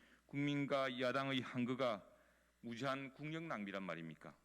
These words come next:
고 김대중 대통령이 미국 케네디 대통령을 인용해 하신 말씀이 있습니다.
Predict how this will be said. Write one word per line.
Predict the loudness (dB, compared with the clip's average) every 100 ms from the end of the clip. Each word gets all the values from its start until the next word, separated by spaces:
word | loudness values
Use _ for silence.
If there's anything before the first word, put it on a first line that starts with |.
| _ _ _ _ _ _ _ _ _ _ _ _ _ _ _ _
고 | 0 0 0
김대중 | -2 -2 -2 -2
대통령이 | -4 -4 -2 0 0 0 -2 -10 -20 _ _ _ _ _ _ _ _
미국 | -8 -6 -4
케네디 | -2 0 0
대통령을 | -2 -2 0 0 -2
인용해 | -4 -4 -2 -2 -2 -6 -16 _ _ _ -18
하신 | -10 -4
말씀이 | -2 -2 -2 -4
있습니다. | -2 -6 -8 -8